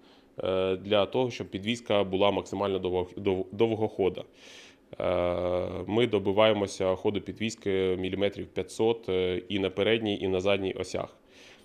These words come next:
Отак от. Зараз, е, м, треба поїхати купити сверла, тому що у нас немає фрези, яка може зануритися на двадцять п'ять міліметрів, на жаль. М,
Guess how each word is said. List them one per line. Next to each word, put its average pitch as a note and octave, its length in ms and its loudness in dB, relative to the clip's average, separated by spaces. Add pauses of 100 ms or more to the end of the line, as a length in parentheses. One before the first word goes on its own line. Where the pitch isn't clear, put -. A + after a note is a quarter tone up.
(1800)
Отак - 360 6
от. B2 160 -4
Зараз, F#3+ 420 4
е, C3 320 4 (220)
м, F#2+ 260 -10 (100)
треба B2+ 200 4
поїхати G#2+ 360 -2
купити G2+ 260 -8
сверла, F#3+ 280 2
тому D#3+ 240 -4
що C#3+ 200 -2
у C3 40 -2
нас C3+ 220 0
немає A#2 300 2
фрези, A2+ 320 -2
яка G2 500 2
може F#2+ 520 -2 (180)
зануритися F#2+ 1120 0
на F#2 520 0 (1160)
двадцять G2+ 380 2
п'ять F#2+ 200 -2
міліметрів, F#2+ 540 -2 (180)
на F#2+ 180 0
жаль. F#2 260 -2 (920)
М, F2+ 580 -4